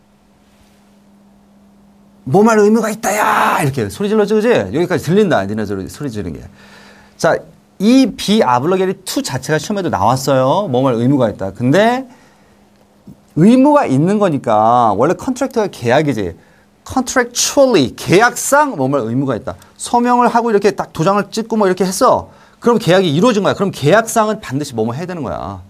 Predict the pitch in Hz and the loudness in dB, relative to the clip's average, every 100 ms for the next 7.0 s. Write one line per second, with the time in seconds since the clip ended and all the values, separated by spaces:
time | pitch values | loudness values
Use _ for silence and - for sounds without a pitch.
0 | - 151 - - _ _ _ _ _ _ | -10 -10 -12 -20 _ _ _ _ _ _
1 | - 104 - 185 131 101 101 107 170 131 | -10 -6 0 0 2 0 -2 -6 -6 -2
2 | 131 139 117 117 156 - - 147 135 - | 0 2 0 0 -6 -10 -4 -4 -4 -2
3 | 220 240 135 135 196 190 123 104 98 143 | 0 0 0 2 2 2 0 -4 -4 -6
4 | 139 - - - - 101 120 165 151 139 | -6 -10 -20 -20 -4 -2 0 0 0 -2
5 | 139 156 170 - - 185 175 165 _ _ | 0 2 2 -2 -12 -10 -10 -12 _ _
6 | - - 135 131 - - 190 170 113 113 | -14 0 0 0 -4 -2 0 2 0 -2